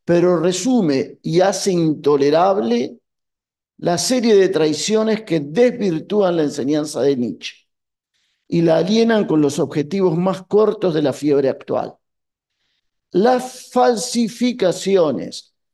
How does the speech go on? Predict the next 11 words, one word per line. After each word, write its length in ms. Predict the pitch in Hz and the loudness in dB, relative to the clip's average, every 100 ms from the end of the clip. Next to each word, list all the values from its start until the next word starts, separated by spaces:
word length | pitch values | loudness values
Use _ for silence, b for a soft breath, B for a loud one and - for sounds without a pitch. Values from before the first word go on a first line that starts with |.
| _ _ _ - | _ _ _ -2
antisemitas 1400 | 220 110 220 185 - 156 165 160 143 - - - - _ _ _ | 0 0 -4 -6 -2 -2 0 -2 -4 -8 -10 -12 -20 _ _ _
de 220 | - 170 190 | -2 2 4
la 140 | 180 | 2
señora 500 | - 143 151 135 113 | 0 0 0 0 -2
Förster, 1000 | - - 240 214 - - 143 143 123 - _ _ _ _ _ _ _ _ | -6 0 2 2 -4 -4 -2 0 -4 -14 _ _ _ _ _ _ _ _
de 280 | - 160 208 | -4 2 2
hecho, 280 | 196 185 170 | 2 -2 -2
el 140 | 165 | -2
artículo 640 | 143 123 202 196 151 127 110 | -2 -2 -6 -6 -4 -4 -4
se 100 | - | -8
llama 580 | - 175 170 160 - | -4 -2 -2 -4 -6